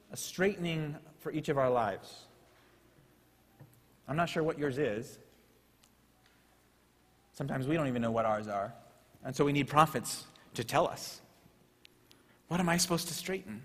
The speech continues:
We need pastors and spouses who are attuned, and, and Sunday school leaders and, and peers, fellows, who come alongside us and say, "Hey,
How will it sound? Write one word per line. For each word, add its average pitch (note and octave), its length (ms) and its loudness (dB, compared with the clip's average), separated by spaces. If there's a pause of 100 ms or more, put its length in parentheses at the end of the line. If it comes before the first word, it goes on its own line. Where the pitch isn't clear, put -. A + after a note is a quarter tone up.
(120)
We D3+ 140 2
need D3 160 0
pastors D#3 600 2 (380)
and A#2 320 -2
spouses C#3+ 500 -2
who C3+ 140 -2
are B2 60 4
attuned, B2 580 -2
and, C3+ 180 0
and B2+ 180 2 (240)
Sunday G#3+ 260 6
school C#3 420 0
leaders B2 460 0
and, B2 240 -2
and A#2+ 200 -2
peers, D#3 520 2
fellows, D3+ 720 2 (480)
who D#3+ 80 -4
come E3+ 160 2
alongside D#3+ 500 4
us D3 120 0
and C3+ 100 -4
say, G#2+ 240 -2
"Hey, G#2+ 340 -4